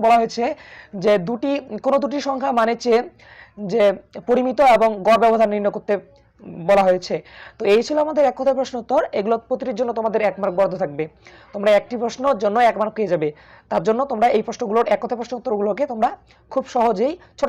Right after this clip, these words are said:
ছোট করে উত্তর দেওয়ার চেষ্টা করবে। তো চলো, এর পরবর্তী যে বিভাগটি রয়েছে সেটা হচ্ছে আমাদের লিখিত অংশ। দেখো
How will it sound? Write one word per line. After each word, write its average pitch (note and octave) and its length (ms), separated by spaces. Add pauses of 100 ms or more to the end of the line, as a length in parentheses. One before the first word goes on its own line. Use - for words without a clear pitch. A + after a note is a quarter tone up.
ছোট C4+ 160
করে G#3 140
উত্তর G3+ 180
দেওয়ার F#3+ 180
চেষ্টা G3 220
করবে। D#3 200 (500)
তো A#3+ 140
চলো, A#3+ 200
এর A3+ 120
পরবর্তী C4+ 380
যে C4+ 60 (160)
বিভাগটি A3 300
রয়েছে F3+ 300 (440)
সেটা A#3 200
হচ্ছে A#3 220
আমাদের A#3 220 (160)
লিখিত A3 200 (100)
অংশ। E3+ 140 (480)
দেখো F#3 200